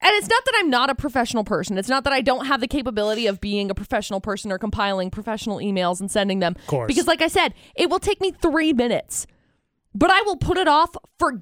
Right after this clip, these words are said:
Speaker 1: days. Because I'm like, "No! I, uh, no! I don't want to. I don't want to do it. I don't want to email." It's like the same thing with laundry.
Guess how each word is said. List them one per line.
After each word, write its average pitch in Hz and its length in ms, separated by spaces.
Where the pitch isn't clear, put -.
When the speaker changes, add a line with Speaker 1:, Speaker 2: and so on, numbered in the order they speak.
Speaker 1:
days. 226 680
Because 240 180
I'm 311 80
like, 285 260
"No! 320 1400
I, - 220
uh, 320 80
no! 277 640
I 262 100
don't 311 160
want 294 260
to. 185 200
I 240 80
don't 294 120
want 311 180
to 294 120
do 277 140
it. 190 180
I 240 60
don't 269 100
want 262 180
to 269 80
email." 349 420
It's - 80
like 415 100
the 453 60
same 440 180
thing 453 120
with 359 140
laundry. 254 640